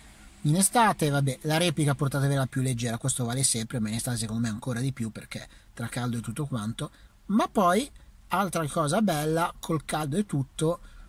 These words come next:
portatevi dietro finalmente le nostre repliche a gas che funzionano benissimo. Eh già, il freddo di sotto le ammazza, e in estate invece, se siete amanti delle repliche a gas,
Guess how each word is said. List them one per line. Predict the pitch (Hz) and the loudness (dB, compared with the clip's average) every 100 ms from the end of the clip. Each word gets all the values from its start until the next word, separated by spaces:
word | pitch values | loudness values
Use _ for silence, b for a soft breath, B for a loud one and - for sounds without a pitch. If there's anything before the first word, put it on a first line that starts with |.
| b - | b -2
portatevi | 226 294 - 185 147 160 226 | 0 0 0 0 0 2 2
dietro | 233 208 247 233 | 4 2 2 0
finalmente | - 160 269 240 165 143 135 170 | 2 2 4 4 4 2 0 0
le | 247 | 2
nostre | 170 170 - 202 | 2 0 -2 -2
repliche | 202 165 180 233 | 0 0 -2 0
a | 214 | 0
gas | 180 240 | 0 0
che | 233 | 2
funzionano | 226 247 208 226 269 254 | 4 4 6 6 6 6
benissimo. | 190 277 277 233 - 180 160 143 | 6 6 6 6 6 4 4 2
Eh | 185 | 2
già, | 151 - | 0 0
il | 147 | -2
freddo | - 170 143 | 0 0 2
di | |
sotto | 143 170 151 | 0 0 -2
le | 247 | -2
ammazza, | - 135 - | 0 0 -2
e | 196 | -2
in | |
estate | 160 - 127 | -2 -2 -2
invece, | 151 127 131 - B B B | -2 -2 -2 -6 B B B
se | 165 | 0
siete | 143 170 | 2 2
amanti | 170 175 | 2 2
delle | 170 165 | 2 4
repliche | 175 165 151 | 2 0 -2
a | 156 | 0
gas, | 170 160 | 2 2